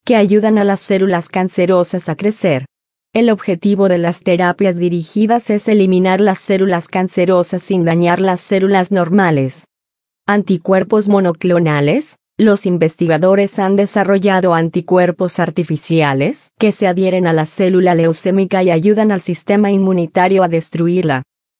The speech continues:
Inhibidores de la quinasa. Las quinasas son un tipo de proteína que se encuentra en las células y que les da una señal para crecer.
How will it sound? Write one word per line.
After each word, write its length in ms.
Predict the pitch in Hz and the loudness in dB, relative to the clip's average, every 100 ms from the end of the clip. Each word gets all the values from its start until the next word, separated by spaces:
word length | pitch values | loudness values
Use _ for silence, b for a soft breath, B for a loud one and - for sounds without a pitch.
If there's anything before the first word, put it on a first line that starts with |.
| - | -2
Inhibidores 640 | 220 214 190 185 196 202 | 2 4 2 2 2 2
de 80 | 190 | 0
la 140 | 175 160 | -2 -2
quinasa. 680 | 175 170 156 139 165 233 - _ | 0 0 -2 -2 -2 -2 -4 _
Las 240 | 196 190 - | -2 -2 0
quinasas 540 | 214 208 220 220 240 | 2 2 2 0 -4
son 200 | - 220 | -2 2
un 180 | 214 196 | 2 0
tipo 360 | 202 202 220 196 | -2 -2 0 0
de 100 | 175 | 0
proteína 720 | 175 156 170 170 170 190 339 - | -2 -2 0 0 0 0 -2 -2
que 140 | 233 | -2
se 160 | - 175 | 0 -2
encuentra 480 | 156 185 185 180 | -2 -2 -2 -2
en 80 | 175 | 0
las 160 | 165 156 | 0 -2
células 580 | - 196 214 220 214 202 | -2 0 2 2 0 -4
y 60 | |
que 160 | 180 175 | -2 0
les 220 | 160 165 | 0 0
da 160 | 196 208 | 0 2
una 220 | 196 190 | 2 0
señal 460 | - 185 190 190 | -2 -2 0 0
para 260 | 196 247 220 | 0 0 0
crecer. 520 | 208 208 - 175 131 | 0 -2 -2 -2 -2